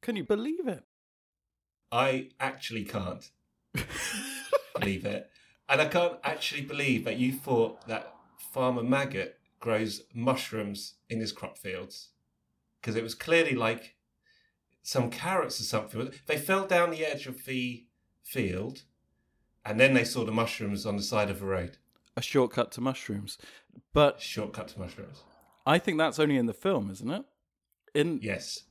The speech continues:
Speaker 2: I'm thinking of the film. I can't remember that from the book.
Speaker 1: In the book, I think, well, I don't know if they are stealing mushrooms from Farmer Maggot, but they go through Farmer Maggot's field,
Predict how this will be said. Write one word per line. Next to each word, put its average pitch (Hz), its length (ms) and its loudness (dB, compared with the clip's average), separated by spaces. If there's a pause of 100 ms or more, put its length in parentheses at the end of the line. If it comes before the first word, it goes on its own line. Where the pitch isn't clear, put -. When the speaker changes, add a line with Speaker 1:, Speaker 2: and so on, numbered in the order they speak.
(100)
Speaker 2:
I'm 117 140 4
thinking 110 280 2
of 104 120 -2
the 101 60 -8
film. 95 300 2
I 107 60 0
can't 123 160 6
remember 107 240 0
that - 160 -4
from 98 140 -10
the 95 60 -8
book. 98 240 -10 (280)
Speaker 1:
In 127 180 2
the 117 80 2
book, - 760 2 (640)
I 160 240 4
think, - 720 -2
well, 127 120 6
I 131 40 8
don't 190 100 4
know 220 60 0
if 202 80 -2
they 165 140 4
are 151 100 4
stealing 151 500 -2
mushrooms 131 400 -2
from 110 160 -8
Farmer 110 240 -2
Maggot, 113 380 -2
but 110 100 0
they 110 80 -2
go 147 240 4
through 156 180 -4
Farmer 135 260 2
Maggot's 120 340 -2
field, 110 720 -2